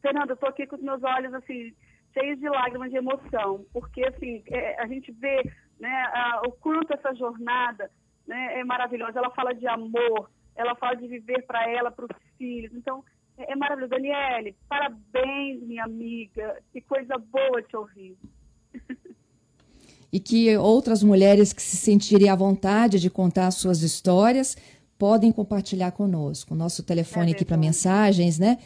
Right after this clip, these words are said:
Speaker 2: Igual a Daniele fez, ela gravou um áudio no WhatsApp e enviou pra gente, é o nove nove dois nove nove quatro dois nove sete. Eu queria te agradecer, Gil, por hoje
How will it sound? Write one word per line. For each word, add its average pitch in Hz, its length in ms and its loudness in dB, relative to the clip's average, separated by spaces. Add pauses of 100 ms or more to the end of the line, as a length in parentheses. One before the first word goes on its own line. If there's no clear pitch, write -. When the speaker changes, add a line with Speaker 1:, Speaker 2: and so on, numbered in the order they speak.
(140)
Speaker 2:
Igual 185 200 4
a - 20 6
Daniele 175 400 4
fez, 202 340 6
ela 180 120 2
gravou 165 340 4
um 190 100 6
áudio 175 360 4
no 160 80 4
WhatsApp 165 520 0
e 175 60 2
enviou 160 220 0
pra 160 180 -2
gente, 190 380 -2
é 180 40 -2
o 175 40 -2
nove 196 560 2 (280)
nove 180 240 2
dois 175 380 2
nove 165 300 2
nove 185 500 4 (420)
quatro 202 320 2
dois 180 520 2 (300)
nove 214 340 6
sete. 147 580 -2 (500)
Eu 208 140 4
queria 254 220 6
te 247 100 2
agradecer, 254 580 6
Gil, 254 300 8
por 214 240 6
hoje 269 500 6